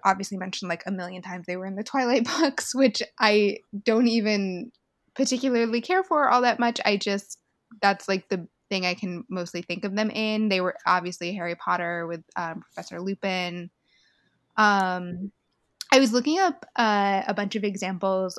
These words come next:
online to see, like, where werewolves are in pop culture, at least, like, in terms of, like, film and, and T V shows. And a lot of the examples I was getting were, like,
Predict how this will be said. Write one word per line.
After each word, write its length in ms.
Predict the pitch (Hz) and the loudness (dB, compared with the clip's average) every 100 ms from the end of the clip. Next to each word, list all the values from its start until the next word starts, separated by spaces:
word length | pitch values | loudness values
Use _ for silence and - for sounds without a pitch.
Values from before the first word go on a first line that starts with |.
| - | -6
online 1080 | 190 190 190 185 180 - - 208 240 269 269 | -4 -4 -6 -8 -8 -8 -2 0 0 0 -2
to 80 | - | -6
see, 520 | - 208 196 190 175 - _ _ _ _ | -6 -4 -2 -4 -6 -10 _ _ _ _
like, 220 | 208 185 - | -8 -8 -6
where 380 | 175 175 175 | -6 -4 -6
werewolves 640 | 175 180 175 175 175 175 - - | -4 -4 -4 -6 -6 -10 -16 -4
are 500 | 175 170 170 175 175 | 0 0 0 -2 -4
in 120 | 220 180 | -6 -6
pop 260 | 185 - | -6 -6
culture, 220 | 190 185 | -6 -4
at 80 | 185 | -4
least, 220 | 190 - - | -6 -10 -8
like, 160 | 175 | -8
in 80 | 180 | -8
terms 300 | 180 180 185 | -10 -10 -10
of, 260 | 180 170 - _ - | -10 -12 -18 _ -8
like, 200 | 180 - | -8 -8
film 420 | - 208 208 220 | -8 -4 -2 -2
and, 340 | 185 185 185 - | -4 -8 -10 -10
and 160 | 190 | -10
T 180 | - 190 | -10 -12
V 160 | 180 185 | -10 -8
shows. 500 | - 247 254 247 - _ _ _ _ _ _ _ - | -4 -2 -2 -4 -10 _ _ _ _ _ _ _ -10
And 120 | 202 | -6
a 40 | 202 | -6
lot 320 | 190 277 440 | -2 2 2
of 60 | 269 | 4
the 100 | 226 | 0
examples 480 | 185 202 208 214 202 | 0 -2 0 -2 -2
I 100 | 185 | -4
was 220 | 185 - | -6 -8
getting 280 | 196 185 185 | -6 -4 -4
were, 220 | 175 175 | -6 -6
like, 380 | 180 170 170 - | -6 -8 -10 -16